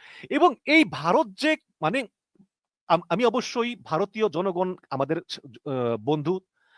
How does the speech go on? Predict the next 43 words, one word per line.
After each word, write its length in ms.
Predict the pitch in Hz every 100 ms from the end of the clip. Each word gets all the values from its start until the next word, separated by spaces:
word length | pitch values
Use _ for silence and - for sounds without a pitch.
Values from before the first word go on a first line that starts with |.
| - _
কোনো 140 | 165 202
শত্রুতা 320 | 180 185 190
নাই, 180 | 165 208 _ _ -
কিন্তু 180 | 214
সরকারের 540 | - 185 262 311 302 180
যেই 220 | 233 220
মানে 280 | 180 196 185 _ _ _ _ _ _
সমস্যাগুলো 460 | - 220 - 233 196
আপনি 100 | 185
দেখবেন 260 | 151 123
যে 160 | 113 160 _ _ _ _ _ - - - _ 120
যদি 300 | 196 311 339
ভারতের 380 | 202 202 254 269
বিরোধিতা 360 | 208 247 294 226
করে 240 | 165 92 _ _ _ _ _ _
ভারত 340 | 113 170 269 -
কোনো 360 | 254 240 381 - _ _
হিন্দু 300 | - 220 330
কেউ 180 | - 302
ছাড় 240 | - 185 170
দেয় 180 | 127
না। 180 | 87 82 _ _ _ _ -
আমাদের 240 | 190 208
সুলতানা 360 | 226 226 254 254
কামাল 160 | 220 202
তো 80 | 196
চিনেন, 220 | 165 139
শেখ 120 | 160
হাসিনার 220 | 175 185
বান্ধবী 260 | 160 156 151
ছিল, 200 | 151 139
আহ, 460 | 120 - 131 123
সুলতানা 360 | 120 170 190 156
কামাল, 240 | 135 120
মানবাধিকার 400 | 123 151 139 131
কর্মী। 280 | - 113 101 _ _ _ -
তিনি 160 | 214 208
কিন্তু 240 | 202 214
একজন 240 | 151 175
হিন্দু 300 | 170 139 139
ধর্মাবলম্বী 360 | 151 151 156 156
বিয়ে 160 | 135 131
করেছেন, 340 | 180 208